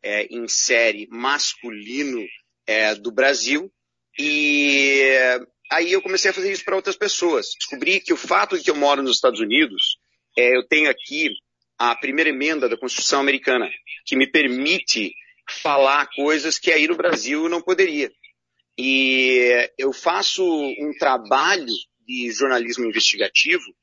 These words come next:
que tem que ser tão, tão correto que ele não possa ser usado contra mim no meu próprio caso. Então, quando eu comecei a investigar, por exemplo, eu trabalhei com o Pedro Bial no caso do João de Deus, trabalhei com o Fantástico no caso do João de Deus,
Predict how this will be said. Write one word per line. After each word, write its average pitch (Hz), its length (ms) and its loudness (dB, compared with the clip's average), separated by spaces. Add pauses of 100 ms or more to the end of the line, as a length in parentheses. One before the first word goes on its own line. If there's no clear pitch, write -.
(280)
que - 120 -8
tem 160 160 0
que - 80 -4
ser 175 200 0 (360)
tão, 233 260 4 (480)
tão 247 280 2
correto 165 800 0 (680)
que 175 640 2
ele 185 300 -2 (160)
não 202 140 -10
possa 196 300 -4
ser 190 160 -6
usado 185 280 -4
contra 196 300 -6
mim 180 180 -4
no 208 80 -6
meu 220 200 0
próprio 151 380 -6
caso. - 400 -10 (720)
Então, 175 200 0
quando 226 140 4
eu 226 60 2
comecei 208 340 2
a 190 40 0
investigar, 160 440 -2
por 175 140 -6
exemplo, 123 440 -4
eu 139 140 0
trabalhei 151 320 -2
com 143 100 -12
o - 20 -14
Pedro 151 220 -6
Bial 139 380 0
no 117 140 -8
caso 123 240 -2
do 107 100 -14
João 123 140 -6
de 156 100 -8
Deus, 147 480 0 (320)
trabalhei 120 460 2
com - 80 -16
o - 20 -16
Fantástico 139 640 0
no 107 80 -10
caso 117 160 -2
do 101 80 -10
João 117 100 -8
de 110 100 -8
Deus, 139 460 2